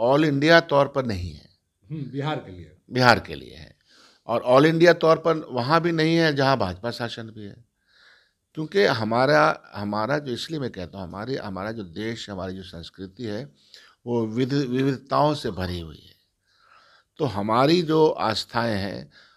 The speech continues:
Speaker 1: वो बिहार में अलग हैं, कहीं और अलग हैं, लेकिन ये तो एक तथ्य का आधार है।
Speaker 2: यानी जो
Speaker 1: लेकिन
Speaker 2: छुट्टी था वो छुट्टी रहनी चाहिए।
Speaker 1: जो छुट्टी था वो रहनी चाहिए और प्रधान सचिवों को,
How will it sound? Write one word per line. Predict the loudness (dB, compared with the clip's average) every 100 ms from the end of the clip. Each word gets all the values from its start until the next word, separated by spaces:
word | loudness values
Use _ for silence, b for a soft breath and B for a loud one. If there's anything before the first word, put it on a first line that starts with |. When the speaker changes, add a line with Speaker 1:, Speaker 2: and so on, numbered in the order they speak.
| b -4
Speaker 1:
वो | -2
बिहार | 2 2 2 2
में | 0 0
अलग | 2 0
हैं, | -2 -4 -4
कहीं | -6 -2
और | 0 0
अलग | 0 -4
हैं, | -6
लेकिन | -8 -8 -10 -10 -14 b b b -2
ये | -2
तो | 2 2
एक | 2 -2 -6 -14 -14 _ _ _ _ 0
तथ्य | 0 -4 -10
का | -10
आधार | -10 -16
है। | -10 -4
Speaker 2:
यानी | 0
जो | 4
Speaker 1:
लेकिन | 2 2
Speaker 2:
छुट्टी | -6 -8 -8 -8
था | -2 2 4
वो | 4 2
छुट्टी | -4 -10 -6 -2
रहनी | -2 -4 -10
चाहिए। | -14 -20 -20 -6
Speaker 1:
जो | 6 6
छुट्टी | 6 0 2 2 0
था | 4 8 8 8
वो | 4
रहनी | 2 0 -2
चाहिए | -2 0 2 2 -4 B B B
और | 2 8 8 8 4 -14 _ _ _ _ _ -8
प्रधान | -4 0 4 4 2
सचिवों | -2 -4 -4 -2 4 6 6
को, | 4 -2 -2 -8